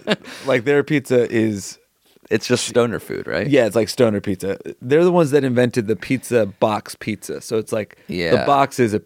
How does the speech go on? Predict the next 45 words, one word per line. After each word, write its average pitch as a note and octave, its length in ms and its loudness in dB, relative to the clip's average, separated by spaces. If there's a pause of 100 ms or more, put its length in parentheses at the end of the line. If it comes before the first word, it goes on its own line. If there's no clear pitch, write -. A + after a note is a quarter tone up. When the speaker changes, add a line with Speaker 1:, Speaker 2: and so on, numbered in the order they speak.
Speaker 2:
is A#2 160 0
a G#2+ 80 -2
Speaker 1:
Is G#2 80 4
a - 100 2
Speaker 2:
pizza. G2 200 -2
Speaker 1:
pizza. A#1+ 340 -6 (100)
Speaker 2:
And G#2+ 120 -4
then A2 60 2
you A2+ 140 4
open A2+ 180 2
it G#2 100 0
up G2 160 -2
and F#2+ 120 -4
there's F2 160 -8 (180)
pizza G#2+ 200 0
in F#2+ 60 0
Speaker 1:
Pizza. B1 400 -6
Speaker 2:
it. - 60 -20 (120)
Speaker 1:
And G#2+ 100 -4
there's G2+ 140 -2
a G2+ 40 -6
box F2 360 0
inside - 340 -8
of G1+ 120 -12
it. - 120 -6
Speaker 2:
Yeah. G2+ 280 -4 (440)
Speaker 1:
Uh, F2 40 -2 (120)
I'll A2+ 140 4
go D3+ 100 2
mashed A2 260 0
potato A2 300 -2
pizza, - 500 -10 (540)
'cause F#2 320 -4
my G2 160 -2
hair G2+ 220 0
kinda E2 300 -6
resembles E2 500 -4
brown E2 280 0
mashed D#2 280 -4
potatoes. D#2 640 -4 (180)
Speaker 2:
Interesting G#2+ 760 -2
theory. A#2 720 -2 (220)
I A2+ 540 -2 (560)
dig E3+ 260 2
it. G2+ 260 -4